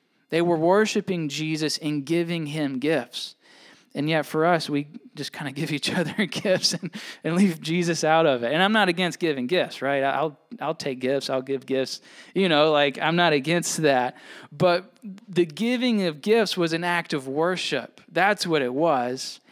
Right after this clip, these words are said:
It was an act of worship. And we don't really think about it that way anymore. You know, it, it's more like that's just kinda what we do.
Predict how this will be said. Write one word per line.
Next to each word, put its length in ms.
It 120
was 180
an 100
act 380
of 160
worship. 640
And 320
we 140
don't 180
really 180
think 260
about 280
it 100
that 180
way 380
anymore. 520
You 160
know, 240
it, 100
it's 340
more 240
like 260
that's 200
just 160
kinda 260
what 180
we 160
do. 380